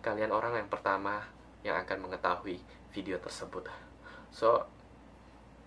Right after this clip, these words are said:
sampai di sini dulu videonya. Saya mengucapkan terima kasih sudah bergabung dengan saya,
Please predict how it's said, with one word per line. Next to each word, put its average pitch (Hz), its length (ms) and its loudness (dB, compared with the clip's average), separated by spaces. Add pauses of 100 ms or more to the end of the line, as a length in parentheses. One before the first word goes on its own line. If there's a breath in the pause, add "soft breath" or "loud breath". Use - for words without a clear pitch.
sampai 104 320 0
di 98 40 -4
sini 104 200 -6
dulu 98 240 -6
videonya. 101 720 0
Saya 101 240 -4
mengucapkan 95 320 -6
terima 95 320 -6
kasih 107 400 -2
sudah 98 240 -2
bergabung 92 400 -2
dengan 95 160 -6
saya, 135 400 4